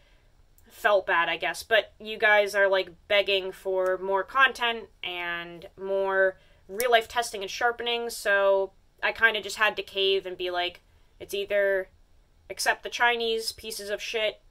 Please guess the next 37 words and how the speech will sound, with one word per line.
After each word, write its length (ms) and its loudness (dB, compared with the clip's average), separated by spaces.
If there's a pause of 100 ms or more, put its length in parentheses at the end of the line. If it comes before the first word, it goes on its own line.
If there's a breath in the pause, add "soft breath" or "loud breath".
(160)
or 760 2 (1300)
presents 600 0
from 380 -6
people 680 -2
that 160 -2
I 80 0
actually 360 -4
like." 480 0 (720)
We 140 -2
went 220 -4
with 260 -8
presents 500 -6
from 220 -12
people 640 -14
we 100 -12
actually 300 -10
like. 200 -8 (340 loud breath)
Also, 260 8
this 160 0
video 260 -2
may 140 0
not 180 2
show 160 0
up 80 0
for 120 -8
some 160 -8
of 80 -4
you 80 -8
guys 200 0
'cause 140 -10
I 80 0
swear 420 2
and 100 0
now 100 -2
YouTube 400 -6
is, 280 -8
like, 280 -8